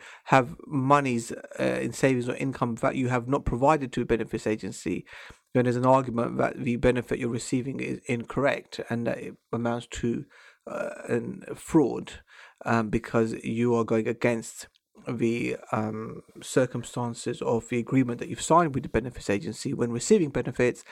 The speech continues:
wherein not only do you sign a statement of truth, but you also sign a declaration that you will inform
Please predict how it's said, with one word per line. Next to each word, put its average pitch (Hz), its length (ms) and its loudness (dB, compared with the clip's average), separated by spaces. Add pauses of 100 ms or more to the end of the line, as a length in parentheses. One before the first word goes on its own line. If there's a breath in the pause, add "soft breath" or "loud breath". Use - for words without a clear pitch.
(400 loud breath)
wherein 131 340 8
not 131 140 0
only 147 320 6
do 131 100 -2
you 120 60 -2
sign 131 260 0
a 120 80 -4
statement 131 320 -4
of 113 240 -6
truth, 202 460 4 (680 loud breath)
but 135 80 8
you 135 100 6
also 147 280 6
sign 131 280 2
a 117 40 -2
declaration 123 720 4
that 120 160 2
you 139 260 4
will 127 180 4
inform 131 680 0